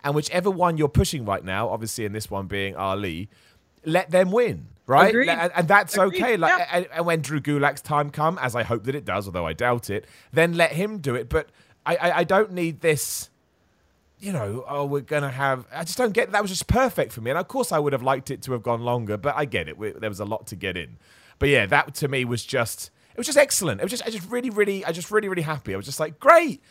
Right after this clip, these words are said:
Speaker 1: Ali
Speaker 2: Yeah.
Speaker 1: got a good win against a good opponent."
Speaker 2: Yeah, I thought SmackDown was, was actually pretty good this week. I wasn't, like, I wasn't as bored as some other SmackDowns have been. But yeah, these matches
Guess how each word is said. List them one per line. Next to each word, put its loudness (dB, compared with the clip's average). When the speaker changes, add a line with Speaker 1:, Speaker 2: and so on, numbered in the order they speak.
Speaker 1:
Ali 8
Speaker 2:
Yeah. 8
Speaker 1:
got 4
a 2
good -2
win 2
against 0
a -6
good 2
opponent." -2
Speaker 2:
Yeah, 6
I 6
thought 0
SmackDown 2
was, 0
was 2
actually 2
pretty 2
good 2
this 0
week. -2
I 4
wasn't, 4
like, 6
I 8
wasn't 8
as 2
bored 6
as 6
some 2
other 4
SmackDowns 0
have 0
been. 2
But 8
yeah, 8
these 4
matches 2